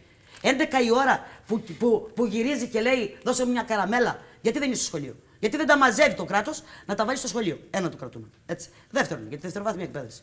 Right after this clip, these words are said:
Επειδή ακούμε πολλά. Πέντε, τα στατιστικά λένε ότι γύρω στις πέντε χιλιάδες με έξι τα τελευταία χρόνια, τα τρία των, της επίθεσης μέσα των μνημονίων,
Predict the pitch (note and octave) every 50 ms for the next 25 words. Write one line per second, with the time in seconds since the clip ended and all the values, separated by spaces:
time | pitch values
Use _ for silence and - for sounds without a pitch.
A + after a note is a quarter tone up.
0 | - - - _ - D3+ G3+ G3 G#3+ G#3 G#3 A3+ A3+ A3+ F3+ G3+ G3+ G3+ D#3 -
1 | - - - - - - - - - - - - - _ _ _ _ _ - C#4
2 | D4 C#4 A#3 A3+ G3 - G3+ F3+ - F#3 D#3+ D3+ E3 - C4 B3+ G#3 F#3 G3+ B3
3 | - - - - - - G3 G3+ G3 G3+ G3 G3+ C4+ C4+ - - - - E3 -
4 | - _ _ _ _ A#3+ B3 A3 A#3+ - F3+ F3+ E3+ D#3+ D#3 E3+ A3+ F3 F3 E3+
5 | E3+ F3 F3 - - B3+ E4 - - - - - _ - E3+ E3+ - F3+ F3 E3+
6 | E3 - C4+ C4 - - D#3 D3+ D3 E3 G3 - - - - D#3 - A3 B3 A#3+
7 | E3+ - - - - - - E3+ E3+ E3 D3+ - - - - D#3+ - E3+ - -
8 | D#3 F#3+ D#3+ D3 D#3+ F#3+ - - E3 D#3+ D#3 D3 C#3+ D3 D#3+ F#3+ C4+